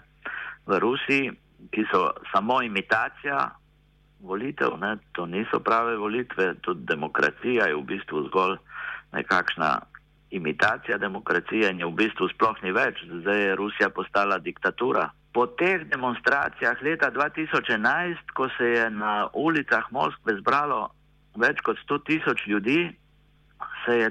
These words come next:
ta odnos, ta politika do protestnikov dramatično spremenila.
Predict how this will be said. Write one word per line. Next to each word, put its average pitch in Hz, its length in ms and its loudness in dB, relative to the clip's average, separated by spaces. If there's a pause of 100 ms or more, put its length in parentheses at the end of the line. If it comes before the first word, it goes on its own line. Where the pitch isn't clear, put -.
ta 139 340 2
odnos, 120 520 0
ta 104 100 2
politika 113 680 0
do 101 140 0
protestnikov 127 760 0
dramatično 107 800 0
spremenila. 98 600 0